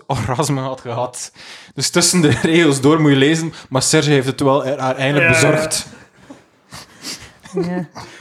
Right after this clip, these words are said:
Speaker 2: Ah, verse-, eh, ongelooflijk, ongelooflijk. En ge-, en zo,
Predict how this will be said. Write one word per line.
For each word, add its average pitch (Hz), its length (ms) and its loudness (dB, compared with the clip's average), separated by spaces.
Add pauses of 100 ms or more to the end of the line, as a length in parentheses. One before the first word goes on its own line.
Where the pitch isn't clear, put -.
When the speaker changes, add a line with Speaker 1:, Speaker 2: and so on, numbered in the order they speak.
(280)
Speaker 2:
Ah, 139 340 -2
verse-, 160 360 -4
eh, 170 140 -2
ongelooflijk, 156 880 2 (100)
ongelooflijk. 151 680 2 (960)
En 151 160 4
ge-, 156 200 2
en 156 220 2
zo, 139 500 2